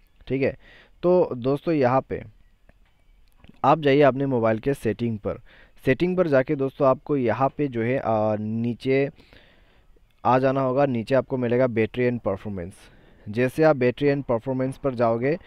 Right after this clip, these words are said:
तो इस तरह का ऑप्शन आपको मिल जाएगा। तो नीचे आपको schedule power off पे जाना है, पावर on off में जाना है और उसके बाद दोस्तों आपको क्या करना है, यहाँ पे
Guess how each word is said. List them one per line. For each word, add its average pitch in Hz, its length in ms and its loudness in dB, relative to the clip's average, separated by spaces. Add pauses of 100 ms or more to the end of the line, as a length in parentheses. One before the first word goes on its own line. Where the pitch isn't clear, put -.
(320)
तो 131 60 -2
इस 135 140 -2
तरह 127 160 2
का 131 160 0
ऑप्शन 127 260 -4
आपको 123 220 -4
मिल 123 180 -2
जाएगा। 127 280 2
तो 135 140 -6
नीचे 117 300 -2
आपको 139 300 0
schedule 135 480 -4
power 123 340 0
off 120 240 -2
पे 123 100 0
जाना 110 240 0
है, 123 140 0
पावर 117 280 0 (100)
on 139 220 -4
off 139 220 -2
में 147 80 -2
जाना 104 260 2
है 127 200 -4 (420)
और 139 180 2
उसके 143 200 -2
बाद 139 180 2
दोस्तों 135 300 0
आपको 131 240 -2
क्या 127 240 2
करना 123 260 -2
है, 135 140 0
यहाँ 123 220 2
पे 175 240 -6